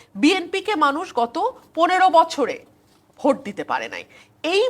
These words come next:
ফলাফল কিন্তু, যেটা ল্যান্ডস্লাইড ভিক্টরির কথা আজকে বলা হচ্ছে, এটা দু হাজার চোদ্দ সালে ছিল বিএনপির পাওনা। সেই সময় এমনভাবে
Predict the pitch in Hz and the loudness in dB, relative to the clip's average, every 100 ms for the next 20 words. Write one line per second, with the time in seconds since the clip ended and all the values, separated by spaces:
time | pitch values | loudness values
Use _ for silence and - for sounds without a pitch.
0 | - 349 359 359 403 403 - 370 - 185 | 0 4 4 4 2 0 -6 -12 -10 -12
1 | 160 208 269 220 208 285 - 330 226 285 | -10 -4 0 4 4 2 0 -2 -2 -8
2 | - 339 320 330 254 269 - 359 226 190 | -8 -4 -2 0 0 0 -2 0 2 2
3 | 196 240 247 254 247 294 320 - 262 220 | 0 -4 -6 -6 -4 -4 -6 -6 -8 -6
4 | 294 294 254 208 160 143 135 135 120 110 | -8 -6 -8 -8 -10 -10 -14 -16 -10 -8
5 | 98 90 - _ _ - 370 403 - 370 | -8 -10 -16 _ _ -8 -2 0 0 0
6 | 359 370 226 254 359 339 339 | 0 0 -4 -4 -4 -2 -4